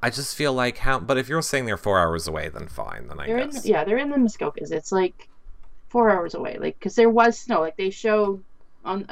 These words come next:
Speaker 2: wasn't it on the show where they, like, Jury twenty sixteen was written in snow? They got
Speaker 1: Yeah.
Speaker 2: snow when, um, Jared and,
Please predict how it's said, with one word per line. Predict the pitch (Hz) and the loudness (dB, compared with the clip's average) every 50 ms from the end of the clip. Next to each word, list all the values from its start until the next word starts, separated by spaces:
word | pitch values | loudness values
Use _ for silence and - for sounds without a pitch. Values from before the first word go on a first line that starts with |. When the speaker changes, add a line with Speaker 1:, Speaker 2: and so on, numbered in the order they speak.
| - - | -8 0
Speaker 2:
wasn't | 208 214 208 240 240 | 0 0 2 2 0
it | 247 | 2
on | 247 240 | 2 2
the | 233 220 | 2 0
show | 208 - 214 202 220 | -2 0 2 2 2
where | 233 233 226 | 4 4 4
they, | 220 214 214 | 4 4 2
like, | 190 196 202 190 190 - | 0 -2 -4 -6 -6 -6
Jury | - 190 185 190 196 202 | -4 -2 0 0 0 0
twenty | 202 - 208 202 196 190 | -2 -4 -4 -2 -2 -2
sixteen | - 208 202 - - 220 220 214 185 | -2 -4 -6 -4 -2 0 0 2 2
was | 156 151 151 - | 0 -4 -4 -2
written | 175 170 - 175 | -2 -2 -2 -2
in | 170 165 160 | -4 -4 -6
snow? | - - - 170 143 101 85 - - - - - _ - - _ _ _ _ _ - | -6 -8 -6 -2 -2 -2 -4 -4 -10 -14 -18 -20 _ -20 -20 _ _ _ _ _ 4
They | 190 190 | 4 4
got | 190 202 196 180 - - - | 6 6 4 4 2 -2 -8
Speaker 1:
Yeah. | 175 175 | -6 -4
Speaker 2:
snow | 165 214 196 107 82 - - _ _ _ _ _ _ _ _ _ _ _ _ _ _ _ - - - - - _ - _ _ _ - - - - _ - - | -2 -2 -2 -2 -6 -10 -12 _ _ _ _ _ _ _ _ _ _ _ _ _ _ _ -20 -20 -20 -20 -20 _ -20 _ _ _ -14 -14 -14 -14 _ -10 -6
when, | 180 175 175 170 165 165 | -4 -2 -2 -2 0 0
um, | 160 160 151 151 156 | 0 0 0 -2 0
Jared | - 180 170 165 165 | 0 2 2 2 2
and, | 160 160 151 | 0 -2 -6